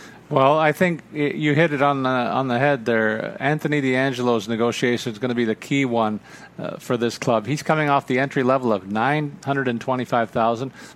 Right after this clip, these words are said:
but you said it right. He had a career year last year, and he's proven to be the guy that's gonna carry the mail, uh, based on that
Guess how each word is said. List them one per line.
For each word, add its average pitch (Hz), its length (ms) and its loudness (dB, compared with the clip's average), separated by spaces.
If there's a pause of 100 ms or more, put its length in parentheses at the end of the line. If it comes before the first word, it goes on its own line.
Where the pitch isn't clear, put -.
but 113 160 0
you 120 180 -2
said 143 300 0
it 123 140 -2
right. 147 280 2
He 123 180 -4
had 131 200 0
a 117 60 0
career 131 480 0
year 151 260 2
last 110 380 0
year, 113 160 0
and 117 160 -2
he's 120 100 -6
proven 147 380 0
to 113 80 0
be 131 300 -2 (420)
the 131 180 -6
guy 135 300 4
that's 127 160 -4
gonna 117 440 -2
carry 160 300 4
the 120 140 -2
mail, 101 480 -2
uh, - 80 -8
based 113 320 -2
on 104 120 -4
that 113 240 -2